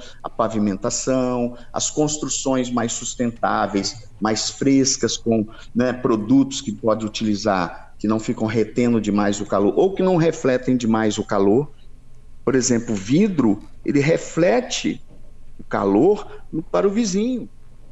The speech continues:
né? Tem até o caso lá na, em Londres, que eles construíram um prédio tecnológico, o cara parou um carro em frente e o carro pegou fogo, e refletiu a luz, né, no carro e elevou demais a temperatura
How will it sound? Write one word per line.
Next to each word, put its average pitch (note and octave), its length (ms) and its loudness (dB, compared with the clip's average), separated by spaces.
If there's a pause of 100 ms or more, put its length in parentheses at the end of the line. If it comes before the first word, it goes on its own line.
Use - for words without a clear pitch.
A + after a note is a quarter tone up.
(160)
né? F#3+ 300 -2 (240)
Tem C#3 100 -2
até F3+ 160 0
o G#3 80 4
caso E3+ 340 0
lá C#3+ 140 2
na, C3+ 180 -2
em A2+ 80 -2
Londres, A#2+ 400 0
que - 80 -6
eles - 80 -6
construíram G#2+ 540 -6
um G2 80 -6
prédio G2 500 -6 (340)
tecnológico, A2+ 840 0
o - 260 -10
cara A2+ 200 -4
parou A2 260 -2
um A2+ 100 -4
carro G2 580 -4
em A2 140 -6
frente A2+ 640 -6
e F#3 100 -6
o D#3 60 -6
carro B2 240 -8
pegou E3+ 240 -4
fogo, D3+ 460 0 (460)
e A#2 40 -4
refletiu D#3 920 0
a C#3+ 40 4
luz, B2+ 640 2 (320)
né, B2+ 360 2
no B2 220 2
carro C#3 600 2
e - 80 -2
elevou A#2 360 2
demais A2+ 360 0
a A2 60 0
temperatura E3 920 0